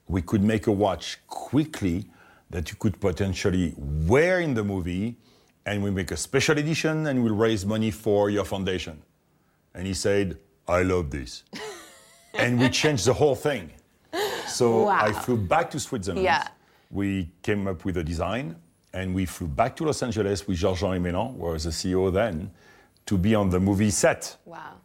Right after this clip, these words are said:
Speaker 1: But that's not the best part, because now we say, "How do we launch a watch like this? What do we say to people?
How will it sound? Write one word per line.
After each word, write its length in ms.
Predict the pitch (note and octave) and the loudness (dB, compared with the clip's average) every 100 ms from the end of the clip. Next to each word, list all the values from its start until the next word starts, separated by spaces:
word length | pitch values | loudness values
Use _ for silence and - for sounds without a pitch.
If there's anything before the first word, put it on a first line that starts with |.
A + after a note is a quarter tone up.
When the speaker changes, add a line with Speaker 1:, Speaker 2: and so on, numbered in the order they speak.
| _ - | _ -10
Speaker 1:
But 140 | E2 | -2
that's 200 | A2 - | 0 0
not 120 | C#3 | 0
the 80 | G#2+ | 2
best 260 | F2+ A2+ - | 2 0 2
part, 300 | A#2 E2 - _ _ _ - | 0 0 -10 _ _ _ -12
because 220 | E2 F2+ | -6 0
now 140 | C3 | 0
we 100 | C#3 | 0
say, 260 | A2 G#2+ F#2+ - - | 0 0 -2 -6 -4
"How 120 | E3 | -2
do 120 | A#2 | -2
we 140 | F#2 E2+ | -2 -2
launch 380 | F2+ D#3 E3+ A#2+ | -2 -4 -4 -2
a 40 | |
watch 300 | F2+ D#2 - | -2 -4 -6
like 160 | D#2+ A#1+ | -6 -6
this? 220 | C#2 - | -12 -6
What 260 | D2 C3+ | 0 2
do 80 | A#2+ | 2
we 140 | A#2 G#2+ | 0 0
say 240 | - C3 | 2 0
to 120 | - - | -2 -8
people? 520 | - G3+ A#2+ F2+ | -6 -4 -2 -2